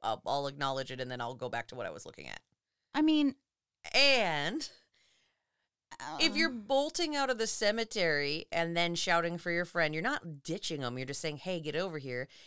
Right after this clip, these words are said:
Speaker 1: If you then, as the friend, decide you're gonna go back into the cemetery, but I'm saying, "Nope," yeah, leave me the car keys so I can sit in the car.
Speaker 2: Well, he was already in the car.
Speaker 1: No, he was at the car.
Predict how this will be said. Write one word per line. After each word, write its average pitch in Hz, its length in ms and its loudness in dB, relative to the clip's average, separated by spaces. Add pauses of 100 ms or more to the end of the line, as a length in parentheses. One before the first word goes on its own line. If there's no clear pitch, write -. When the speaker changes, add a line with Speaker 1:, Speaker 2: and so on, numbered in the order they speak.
Speaker 1:
If 190 180 -8
you 269 440 -4
then, 226 540 -2
as 185 240 -2
the 175 100 -4
friend, 202 360 -2
decide 175 380 -2
you're 170 280 -2
gonna 190 200 -4
go 170 180 0
back 156 280 2
into 180 120 -6
the 160 80 -2
cemetery, 185 520 -2
but 156 220 -2
I'm 160 220 -2
saying, 156 300 -6
"Nope," 196 280 -2 (300)
yeah, 403 200 2
leave 277 220 -4
me 302 100 -6
the 269 100 -6
car 302 260 0
keys 226 280 -8
so 220 240 -4
I 226 80 0
can 208 220 -6
sit - 400 -4
in 214 120 -4
the 170 100 -4
car. - 500 -8 (300)
Speaker 2:
Well, 320 140 -2
he 339 80 2
was 330 140 0
already 320 240 4
in 440 160 -2
the 233 80 2
car. - 460 -6
Speaker 1:
No, 262 140 2
he 220 80 0
was 196 160 -4
at 240 240 0
the 202 60 -8
car. - 380 -4